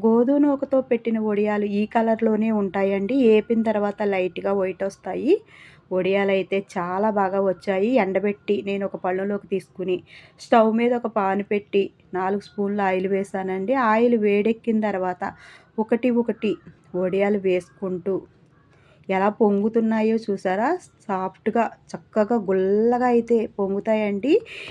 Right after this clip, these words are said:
ఇలా గుల్లగా పొంగాలంటే పిండి చాలా బాగా ఉక్కబెట్టుకోవాలండి.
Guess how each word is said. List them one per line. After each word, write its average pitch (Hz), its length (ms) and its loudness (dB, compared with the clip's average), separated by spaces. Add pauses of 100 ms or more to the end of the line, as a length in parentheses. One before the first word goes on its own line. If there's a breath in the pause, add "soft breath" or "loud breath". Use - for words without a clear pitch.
(200 loud breath)
ఇలా 208 260 4 (720)
గుల్లగా 202 600 2
పొంగాలంటే 220 720 -2 (720)
పిండి 202 280 0 (200)
చాలా 190 480 -2
బాగా 196 400 -2
ఉక్కబెట్టుకోవాలండి. 190 1120 -4